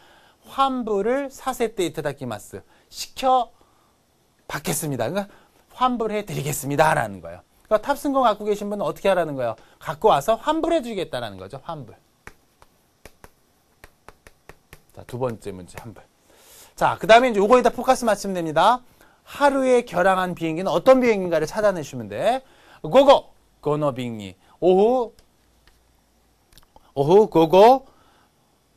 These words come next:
노 빙니. 요거는 뭐 안 써도 되는데 괜히 들어갔네요. 고고 노 빙니. 오후 그 편에, 비행기 편이죠. 편에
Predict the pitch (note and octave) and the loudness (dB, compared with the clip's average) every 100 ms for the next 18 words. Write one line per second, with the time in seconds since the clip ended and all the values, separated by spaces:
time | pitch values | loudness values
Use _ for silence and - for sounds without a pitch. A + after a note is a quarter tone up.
0 | _ - G3 C#4 A#3+ B2+ G#3 A3 F#3+ B2+ | _ 0 4 6 4 0 0 0 -2 -6
1 | F#2 - A#2 B2 F3 E3+ E3+ _ - - | -12 -18 -16 -16 -14 -16 -18 _ -18 -12
2 | A#2+ C3 D#3+ D3 B2+ A#2 A2 A2 D3+ E3 | -10 -10 -10 -8 -10 -8 -8 -6 -8 -8
3 | _ _ - A2 A2 - _ - A2+ G#2 | _ _ -12 -12 -12 -16 _ -10 -8 -8
4 | F#2+ F2+ B2 G#3 A3+ _ _ _ - F#3 | -10 -6 0 0 0 _ _ _ -4 -2
5 | F#3 A#3 A3+ A3 B3+ C#4 D3+ B2 E3 D3 | 2 6 6 6 2 2 0 -4 -4 -4
6 | A2+ - E3 G3 F#3+ A#3 A#3+ A#3 - _ | -8 -2 4 4 4 0 -2 -6 -12 _
7 | - _ - C3+ - - C4+ F3+ G#2 _ | -20 _ -8 -8 -6 0 0 0 -8 _
8 | _ _ - E3+ F#3+ F3 D#3 D#3 B2 A2 | _ _ -10 -2 0 -2 -8 -8 -8 -10
9 | - F#3 F3 A3 B3 | -10 -8 -2 -2 -2